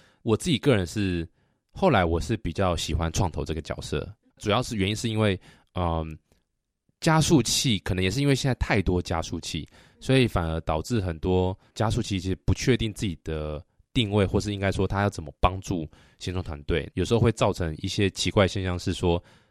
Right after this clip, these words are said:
太鼓励一些根本不适合创业的人去创业。那这件事情其实是有点可怕，因为很多加速器其实根本是没有给任何一毛钱的，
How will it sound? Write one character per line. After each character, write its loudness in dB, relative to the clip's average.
太 2
鼓 -2
励 0
一 -4
些 -2
根 2
本 2
不 4
适 0
合 2
创 -6
业 -6
的 -10
人 -8
去 -4
创 -2
业。 -6
那 -2
这 0
件 2
事 -6
情 -10
其 -8
实 -6
是 -4
有 0
点 0
可 -2
怕， 2
因 4
为 6
很 2
多 4
加 2
速 -2
器 -2
其 -4
实 -2
根 -2
本 -2
是 -8
没 -2
有 0
给 -4
任 0
何 -4
一 -6
毛 -6
钱 -8
的， -12